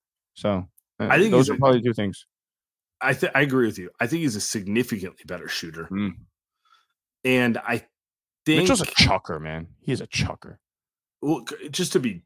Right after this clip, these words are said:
Speaker 2: just to be f-, frank, I don't think either of them are first options on a title team.
Speaker 1: No,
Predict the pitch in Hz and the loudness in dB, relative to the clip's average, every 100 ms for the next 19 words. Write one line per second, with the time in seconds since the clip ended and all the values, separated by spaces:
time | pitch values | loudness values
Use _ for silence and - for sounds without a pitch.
0 | - 151 143 151 120 - _ _ - 123 | -6 -4 0 -2 -2 -6 _ _ -2 0
1 | 110 87 - 120 147 139 110 117 113 107 | 2 -2 -4 0 0 0 -2 0 0 0
2 | 104 98 92 - 101 - 101 101 113 104 | -2 -4 -8 -4 -4 -2 -4 -4 -6 -4
3 | 101 92 104 101 101 117 120 101 | -4 -4 -2 -2 -2 -2 -2 -4